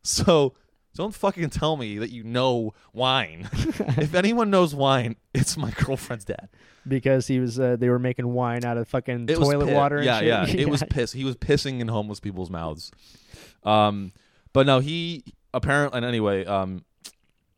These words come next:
Speaker 1: through him, my girlfriend was telling me that, like, wine from, like, zero to fifty dollars is, or actually, it's, like, zero to twenty,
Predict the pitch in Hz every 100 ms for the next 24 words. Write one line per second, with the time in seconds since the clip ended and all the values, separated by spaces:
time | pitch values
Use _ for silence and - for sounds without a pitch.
0 | _ _ _ _ - 131 117 113 104 -
1 | _ _ 120 117 107 95 - 98 98 104
2 | 98 92 - 90 90 90 85 78 87 80
3 | - - _ _ _ _ 98 107 113 120
4 | 123 123 120 _ _ _ _ _ _ _
5 | - 117 110 98 _ 104 95 104 110 120
6 | 120 110 - 98 98 127 135 147 151 _
7 | _ _ _ - - _ _ - 135 143
8 | 170 - - _ _ _ _ _ _ _
9 | _ _ - 127 113 - 151 135 143 -
10 | 135 151 117 _ _ 117 131 185 233 -
11 | 156 147 117 110